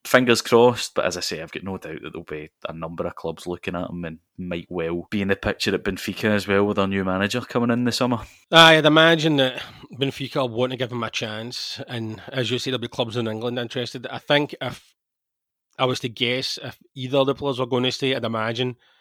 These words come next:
Speaker 2: it'd be Carter Vickers, because, I mean, as you said, there was that story the other day that there was, like, more talks between us and Tottenham, and there's not really been much speculation at all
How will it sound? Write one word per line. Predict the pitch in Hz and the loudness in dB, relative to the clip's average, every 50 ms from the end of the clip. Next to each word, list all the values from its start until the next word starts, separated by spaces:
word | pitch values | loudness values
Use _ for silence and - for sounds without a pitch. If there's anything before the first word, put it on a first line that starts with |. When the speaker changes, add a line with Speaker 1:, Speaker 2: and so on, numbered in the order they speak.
| _ _ _ _ _ _ _ - | _ _ _ _ _ _ _ 2
Speaker 2:
it'd | 165 165 175 160 | 4 4 4 4
be | 151 139 | 2 0
Carter | - - 151 143 143 131 | 4 6 6 6 6 6
Vickers, | 127 135 - - 139 | 2 2 0 0 -2
because, | 127 123 - 147 127 127 | -4 -2 -2 -2 0 0
I | |
mean, | 127 127 127 123 147 | 0 0 0 -2 -2
as | - 123 113 | -4 -4 -2
you | 143 131 | -2 -2
said, | - - 135 139 | 0 0 0 0
there | 139 135 | 2 2
was | 131 120 113 | 0 2 0
that | 131 135 139 | 0 -2 -2
story | - - 143 127 131 131 127 | -2 -2 0 0 0 0 0
the | 113 117 117 | -2 -2 -2
other | 120 120 113 | -2 -2 -4
day | 107 117 117 120 123 | -4 -4 -4 -4 -4
that | 120 110 113 117 113 - | -4 -4 -6 -6 2 2
there | 139 131 | 2 4
was, | 123 123 127 123 113 - - | 4 2 0 -2 -2 -4 -6
like, | 123 113 110 - _ | -6 -8 -8 -10 _
more | - 131 131 135 131 127 | -6 0 2 4 4 4
talks | - - - 120 117 117 117 117 - | 2 -2 -4 -2 -2 -2 -2 -4 -10
between | - 113 - 123 117 | -14 -10 -8 -6 -4
us | 117 117 117 110 110 - | -4 -6 -6 -8 -10 -10
and | - 120 113 113 113 | -8 -8 -8 -8 -8
Tottenham, | - - 113 110 - 104 120 117 117 | -6 -6 -4 -4 -4 -4 -6 -6 -6
and | 113 113 113 113 - | -6 -8 -10 -8 -8
there's | 120 110 107 | -8 -4 -2
not | 127 131 | -2 -2
really | 120 120 110 117 | -2 -4 -6 -8
been | 104 107 104 104 101 - _ _ _ _ _ _ _ _ _ _ _ _ _ - | -8 -8 -10 -10 -12 -16 _ _ _ _ _ _ _ _ _ _ _ _ _ 0
much | 123 135 123 - | 0 0 0 0
speculation | - - 131 123 - - 110 123 120 120 - 123 | 0 0 0 0 0 -2 -2 -4 -4 -4 -4 -4
at | 117 117 104 101 - - | -4 -4 -6 -8 -8 -6
all | 123 107 120 135 131 | -4 -4 -2 -4 -6